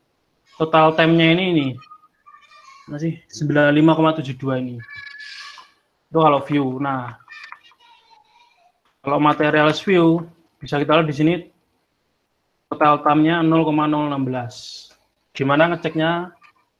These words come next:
Nah, nanti kita akan praktekkannya. Nah, sebelum ke penerapannya, mungkin teman-teman di sini ada yang pernah itu ya,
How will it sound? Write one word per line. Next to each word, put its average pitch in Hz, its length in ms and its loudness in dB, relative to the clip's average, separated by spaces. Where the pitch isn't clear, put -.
Nah, 127 400 -4
nanti 139 320 0
kita 143 320 0
akan 135 160 -2
praktekkannya. 123 720 -8
Nah, 139 160 0
sebelum 147 400 4
ke 156 80 -4
penerapannya, 156 720 4
mungkin 170 240 0
teman-teman 160 400 2
di 151 80 -8
sini 170 240 0
ada 165 160 0
yang 147 240 2
pernah 147 240 0
itu 143 160 -4
ya, 117 80 -10